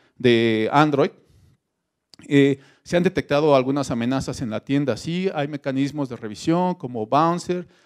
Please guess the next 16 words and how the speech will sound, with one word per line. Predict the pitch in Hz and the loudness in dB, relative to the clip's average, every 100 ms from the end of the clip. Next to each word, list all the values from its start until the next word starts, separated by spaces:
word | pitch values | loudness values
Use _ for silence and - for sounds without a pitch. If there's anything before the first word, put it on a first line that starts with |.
| _ | _
tiene | - 156 | -6 -4
servicios | 165 147 139 143 165 139 | -4 -4 -6 -2 -2 0
de, | 123 120 113 113 | 0 0 -2 -6
en | 123 120 117 117 | -6 -6 -6 0
vía | 143 139 | 4 6
web | 131 160 165 | 6 4 4
donde | 143 117 | -2 -2
puedes | 139 143 | -2 -2
estar | - 151 | -2 -6
registrando | 139 - 135 143 | -8 -14 -12 -8
las | 127 | -10
aplicaciones | 123 - 113 107 - 156 156 | -12 -14 -8 -8 -6 -6 -8
y | 123 | -8
se | 139 | -12
hace | 127 139 | -10 -10
seguimiento. | 135 143 151 156 151 | -8 -4 -2 -2 -4